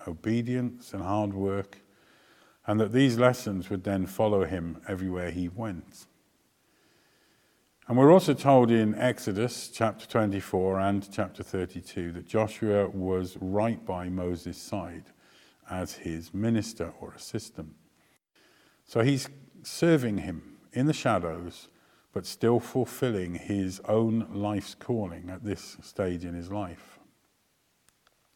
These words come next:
So Joshua was always undergoing training. And that's because God knew that he would need Joshua for this moment in time.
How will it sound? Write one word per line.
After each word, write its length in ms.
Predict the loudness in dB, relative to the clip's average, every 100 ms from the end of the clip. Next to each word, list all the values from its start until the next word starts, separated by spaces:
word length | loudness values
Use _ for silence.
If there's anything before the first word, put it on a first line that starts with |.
| _ _ _ _ _ _ _ _ _ _ _ _ _
So 140 | 2 4
Joshua 500 | 10 8 10 6 8
was 260 | 6 4 -4 -2
always 720 | 4 6 6 4 0 -8 -12 -8 0
undergoing 720 | 2 4 2 2 2 2 -2
training. 500 | -4 -4 -6 -10 -18 -20 _ _ _ _ _ _ _ _ _ _
And 100 | 4
that's 160 | 6 6
because 320 | 2 0 -2
God 300 | 4 6 6
knew 260 | 6 4 4
that 160 | 0
he 140 | -2 -2
would 160 | -2
need 240 | 0 0 -2
Joshua 500 | -6 -8 -10 -12 -10
for 160 | -8
this 340 | -2 -2 -2 -2
moment 400 | 2 2 2 -2
in 160 | -6 -8
time. 320 | -8 -10